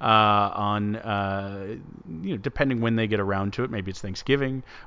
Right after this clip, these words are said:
Uh, maybe it's early on, on Friday before the Tech game. Whenever you're listening to it, if you, it's already happened, happy Thanksgiving. If it hasn't happened yet,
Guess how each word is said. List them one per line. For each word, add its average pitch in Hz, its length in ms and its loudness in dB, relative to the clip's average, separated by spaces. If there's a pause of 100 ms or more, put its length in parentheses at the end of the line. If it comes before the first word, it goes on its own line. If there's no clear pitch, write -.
Uh, 95 340 4
maybe 107 240 -2
it's 139 140 -8
early 131 400 -2
on, 123 180 -6
on 123 260 -2
Friday 123 420 0
before 117 420 -4
the 117 80 -4
Tech - 340 -6
game. 92 240 -4
Whenever 135 260 0
you're 127 140 0
listening 107 400 -4
to 98 200 -4
it, 98 80 -2
if 95 120 -8
you, 95 140 -10
it's - 200 -20
already 285 220 -2
happened, 98 400 -8
happy 101 240 -8
Thanksgiving. 110 540 -8
If 107 80 -6
it 104 60 -2
hasn't 123 300 2
happened 101 360 -2
yet, 110 180 -6